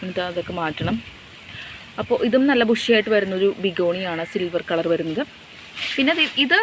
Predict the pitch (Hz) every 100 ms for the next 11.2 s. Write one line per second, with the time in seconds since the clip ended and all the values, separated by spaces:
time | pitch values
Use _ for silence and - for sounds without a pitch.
0 | - 302 302 311 302 294 226 247 185 170
1 | 170 185 208 202 202 220 226 196 190 180
2 | 170 170 165 175 160 160 160 196 240 233
3 | 202 196 196 190 170 147 - - - -
4 | - 208 226 262 233 269 - - - -
5 | 196 185 180 220 220 226 226 196 208 196
6 | 180 - - 170 151 - 156 147 156 -
7 | - - - - - - - - - -
8 | - - 185 160 123 131 - - - -
9 | - - - - 233 220 196 196 185 185
10 | 175 - 185 175 180 185 180 - 180 156
11 | 160 190